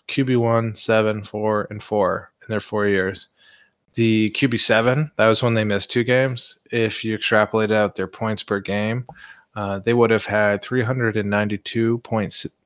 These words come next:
nine six points in a standard f-, four points for touchdown, negative two for interception league. The, uh, Q B one season, when he lit the world on fire, M V P, over fifty touchdowns.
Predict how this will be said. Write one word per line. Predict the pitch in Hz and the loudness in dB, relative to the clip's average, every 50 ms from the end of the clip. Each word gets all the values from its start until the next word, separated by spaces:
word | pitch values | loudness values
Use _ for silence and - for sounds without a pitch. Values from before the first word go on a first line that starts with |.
| _ _ _ | _ _ _
nine | - 113 110 113 | -2 -2 0 0
six | 110 - 113 107 - | 0 -2 -6 -6 -8
points | - - - 113 113 123 123 - - | -10 -8 -6 -4 -4 -2 -2 -2 -2
in | 107 | -2
a | 101 | -2
standard | - - - 107 107 104 107 104 - | -4 -2 -2 -2 0 0 0 -2 -4
f-, | - - - - - - - - _ | -6 -16 -16 -18 -16 -16 -16 -12 _
four | - 131 120 113 | 2 4 4 4
points | - - 120 117 113 113 110 - | 2 2 2 2 2 2 0 0
for | - - - 110 104 | -2 0 0 0 0
touchdown, | - - 113 110 107 - - - 110 107 104 107 107 107 104 104 104 104 101 _ _ _ - - - - - - _ _ _ _ - | 0 2 0 0 0 0 -4 -2 -2 -2 0 0 0 -2 -2 -2 -4 -6 -8 _ _ _ -18 -18 -18 -18 -20 -20 _ _ _ _ -6
negative | - 110 107 104 104 107 104 98 - | 0 2 4 4 6 6 4 4 2
two | - 113 104 | -2 -2 -2
for | - - 104 101 101 98 | 0 2 2 2 2 0
interception | - 104 107 104 - - 101 98 98 - - 110 101 104 | -4 -4 -4 -4 -2 0 -2 -2 -2 -2 -4 -4 -2 0
league. | 104 107 113 120 123 123 - _ _ _ - - - - - - - - _ _ _ - | 2 2 2 2 0 -2 -6 _ _ _ -20 -20 -20 -20 -20 -20 -20 -20 _ _ _ 0
The, | 117 117 117 117 117 113 110 98 - - _ _ - - - | 2 4 6 6 6 6 6 4 2 -2 _ _ -16 -12 -8
uh, | - - 110 107 101 98 95 92 92 - - | -4 0 0 2 2 2 0 -2 -4 -6 -4
Q | - - 175 156 | 2 4 6 6
B | 151 123 | 8 6
one | 110 101 101 101 101 104 107 113 | 4 4 2 2 2 2 2 2
season, | - - 143 143 139 131 151 143 139 123 | 2 2 4 4 4 4 4 2 2 2
when | 107 101 101 | 2 0 0
he | 98 104 107 104 104 101 101 101 104 | 0 0 0 0 0 0 -2 -2 -4
lit | 107 107 110 - | 0 -2 -2 0
the | - 107 | 0 2
world | 101 101 107 107 | 4 4 4 4
on | 113 110 110 | 2 0 0
fire, | - - 110 110 113 117 117 113 113 113 110 113 113 113 104 _ - - - - _ _ - | -2 -2 0 0 2 2 0 0 0 -2 -2 -4 -4 -6 -10 _ -20 -20 -20 -20 _ _ -4
M | 110 107 101 | -4 -2 0
V | 104 107 101 | 0 0 0
P, | 95 - - 107 107 110 110 107 107 107 107 104 104 | -2 -4 -4 -2 0 0 2 0 0 -2 -2 -4 -2
over | 104 107 104 110 104 | -2 -2 0 -2 -2
fifty | - 107 101 - 104 | -2 -4 -4 -4 -4
touchdowns. | - 110 107 104 - - 113 110 107 110 110 110 - | -2 0 0 0 0 -2 -2 -2 -2 -4 -6 -8 -14